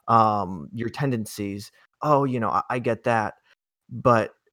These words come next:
you know, should we be, um, very philosophic and, and noetic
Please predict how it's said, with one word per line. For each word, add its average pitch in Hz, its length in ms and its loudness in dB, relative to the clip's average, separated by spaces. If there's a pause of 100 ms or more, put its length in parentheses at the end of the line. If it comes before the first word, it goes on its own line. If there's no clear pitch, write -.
(680)
you 120 120 -6
know, 101 140 -4
should 139 340 -4
we 127 160 -2
be, 117 580 -4 (180)
um, 104 300 -4
very 120 200 2
philosophic 120 840 0
and, 101 220 -8
and 104 140 -8
noetic 104 580 -4